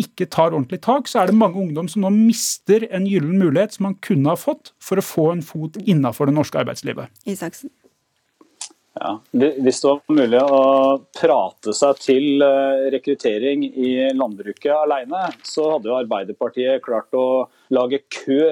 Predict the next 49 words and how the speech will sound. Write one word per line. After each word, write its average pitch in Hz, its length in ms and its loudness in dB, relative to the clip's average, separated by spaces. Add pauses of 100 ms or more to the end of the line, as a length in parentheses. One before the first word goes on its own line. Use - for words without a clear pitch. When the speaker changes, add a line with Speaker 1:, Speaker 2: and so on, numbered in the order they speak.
(120)
Speaker 3:
rundt 131 180 -10
samvirkelaget 110 800 -2
for 127 160 -4
å 123 60 -6
få 135 100 -2
lov 113 140 -2
å 110 80 -16
plukke 139 240 0
jordbær, 160 340 0
men 147 140 -4
det 151 340 0
hjelper 117 400 -2
jo 131 80 -4
ikke 170 220 -4
i - 80 -8
seg 185 100 -2
selv. 208 240 -2 (640)
Eh, 170 320 0 (160)
så 202 140 -2
jeg 196 100 2
er 202 140 0
helt 185 260 -2
enig, 135 220 -6 (100)
nav 165 560 -2
må 147 480 -2
være 123 400 -2
på 156 140 -4
banen, 160 400 -2 (100)
eh, 190 240 -2
og 202 80 -2
jeg 202 160 2
synes - 140 -14
det 220 80 -2
er 147 180 -12
godt, - 380 -4 (180)
det 247 80 2
er 330 160 -2
faktisk 247 240 -4
godt 196 320 -4
forslag 220 480 0
fra 220 220 -2
Arbeiderpartiet, 190 640 0 (420)
at, 214 240 -2
eh, 220 400 2
det 175 240 2
å, 202 560 2
som - 320 -4 (160)
nav 151 320 2
gjør 156 380 0